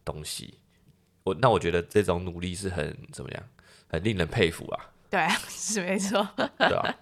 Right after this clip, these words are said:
Speaker 2: <laughs> 那我这边讲一下《吉屋出租》这部音乐剧哦。《吉屋出租》这部片就是在讲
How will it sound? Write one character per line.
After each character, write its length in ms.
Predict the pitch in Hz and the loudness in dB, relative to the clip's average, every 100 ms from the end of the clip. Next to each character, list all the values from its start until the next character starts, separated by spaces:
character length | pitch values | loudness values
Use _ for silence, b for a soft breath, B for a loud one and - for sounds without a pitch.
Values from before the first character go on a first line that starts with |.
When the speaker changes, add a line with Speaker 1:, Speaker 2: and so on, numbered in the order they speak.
| - - | -8 0
Speaker 2:
<laughs> 320 | - 453 - | 2 2 2
那 160 | 294 | 6
我 60 | 262 | 6
这 100 | 285 | 6
边 180 | 330 330 | 4 6
讲 220 | 233 190 | 8 6
一 20 | |
下 200 | 233 247 233 | 4 2 2
《吉 160 | 202 | 4
屋 140 | 208 220 | 4 4
出 240 | - 208 | 0 -2
租》 180 | 202 202 | -2 -2
这 160 | 196 185 | 0 0
部 560 | 180 185 185 - - - b b | 0 0 0 -4 -12 -16 b b
音 160 | 180 | -4
乐 160 | 190 170 | -2 -2
剧 200 | 185 - | -4 -8
哦。 180 | - 196 - B B B - | -6 -8 -10 B B B 4
《吉 80 | 285 | 6
屋 80 | |
出 200 | 339 349 | 10 8
租》 80 | 320 320 | 8 6
这 160 | 302 294 | 8 8
部 160 | 285 | 6
片 260 | 269 285 233 | 2 2 2
就 80 | 247 | 0
是 160 | 247 | 0
在 200 | 254 240 | 4 4
讲 420 | 208 - 170 - | 2 -4 -4 -4